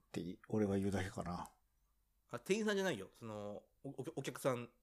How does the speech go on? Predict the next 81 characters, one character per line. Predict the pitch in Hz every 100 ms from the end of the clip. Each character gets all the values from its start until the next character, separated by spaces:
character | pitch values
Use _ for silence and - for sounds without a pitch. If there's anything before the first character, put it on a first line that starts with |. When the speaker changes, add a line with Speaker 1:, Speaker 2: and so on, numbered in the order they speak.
| -
Speaker 2:
に | 127 117
言 |
わ | 107
れ | 98
ん | 92
の。 | - _ _ _ -
Speaker 1:
う | 135
ん、 | 117 113
別 | 113 117
に |
何 | 120 117
も | 113
思 | 110
わ | 95
な |
い | 85
か | 82
も |
し | -
れ | -
な | -
い。 | -
Speaker 2:
あ、 | 113
本 | 165 175
当？ | 170 175 175 180 - - - _ _ _ _ _ _ _
Speaker 1:
あ、 | - 156 120
あ | 113
れ | 151
か |
も | 170
し | 139
れ | 117
な | 107
い |
ね。 | 101 -
海 | 208 240
外 | 170
と | 113
か | 98
行 |
く | 87
と | -
そ | 139
ん |
な | 143
感 | 139
じ | 131
で | 127
喋 | 127
り | 131
か |
け | 120
て | 95
く | 90
る | 85
人 | - 117
時 | 120
々 | 113
い | 113
る | 113
か | 104
ら | -
ね。 | - - - - _ _ _ _ _ _ _ _ -
慣 | 160
れ | 165
ち | 101
ゃ |
っ |
た | -
の | 95
か | 98
も | 90
し |
れ | -
な | 80
い。 | -
Speaker 2:
あ、 |
そ-、 |
ち |
ょ |
っ | -